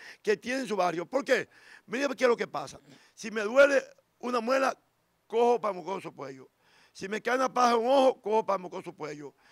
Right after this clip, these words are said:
Si me comen oído, cojo para Mocoso Puello. Si tengo, eh, diarrea, para Mocoso Puello. Si tengo gripe, entonces eso hace que todo el mundo a nivel nacional se acumula ya más a lo que refieren. Entonces, que llega enfermo de verdad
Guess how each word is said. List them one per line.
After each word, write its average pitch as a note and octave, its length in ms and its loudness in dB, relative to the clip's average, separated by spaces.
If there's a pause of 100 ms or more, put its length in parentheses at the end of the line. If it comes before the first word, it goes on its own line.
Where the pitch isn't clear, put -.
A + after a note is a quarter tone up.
(120)
Si - 160 -14
me G3+ 140 -6
comen C4 320 2
oído, B3 340 2
cojo A3+ 240 0
para G#3 140 0
Mocoso F3 320 -12
Puello. D3 380 -10 (320)
Si G#3+ 160 -12
tengo, B3+ 360 0
eh, G#3 400 -6
diarrea, A3 460 2
para G#3+ 100 0
Mocoso F#3+ 360 -10
Puello. F#3 280 -6
Si A#3 60 0
tengo B3 280 -2
gripe, A#3+ 360 -4 (300)
entonces G#3 460 -2
eso A#3+ 140 4
hace A3+ 300 2 (240)
que G#3+ 160 -2
todo D4+ 640 10
el C4 80 8
mundo B3 280 -2
a A#3 60 2
nivel A#3 340 6
nacional A3 840 0 (200)
se - 160 -4
acumula G3+ 420 0
ya G#3 200 2
más G3 100 -2
a G3 60 0
lo F#3 60 -10
que F#3+ 100 -10
refieren. E3 440 -12 (300)
Entonces, A3 400 -8
que F3 160 -14
llega C4+ 400 -2
enfermo B3+ 420 -4
de B3 120 0
verdad G#3+ 360 -2